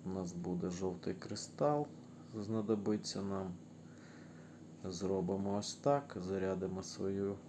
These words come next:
Люсю. Спробуємо центр заблокувати. Ось так, червоні.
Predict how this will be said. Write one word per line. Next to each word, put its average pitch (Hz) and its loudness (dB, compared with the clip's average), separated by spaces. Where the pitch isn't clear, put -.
Люсю. 123 0
Спробуємо 101 2
центр 92 0
заблокувати. 92 2
Ось 95 -2
так, - 0
червоні. 90 0